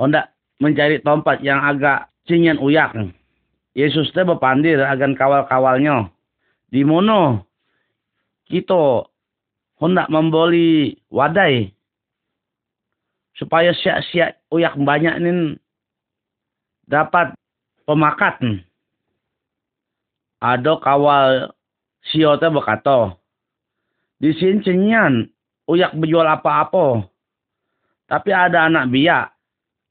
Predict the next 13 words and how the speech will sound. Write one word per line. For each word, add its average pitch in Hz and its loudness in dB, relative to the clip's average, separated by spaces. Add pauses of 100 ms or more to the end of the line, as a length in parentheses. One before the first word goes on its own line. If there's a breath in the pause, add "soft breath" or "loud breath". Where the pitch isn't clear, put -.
anak 151 -2
biak 156 -2
membaba, 151 0 (320)
ada 143 2 (320)
lima 143 0
wadai 131 0 (320)
agan 135 0
dua 135 2
iku 135 -4
ikat. 127 -4 (1500)
Ia 147 2
berkata, 131 0
tapi 165 -2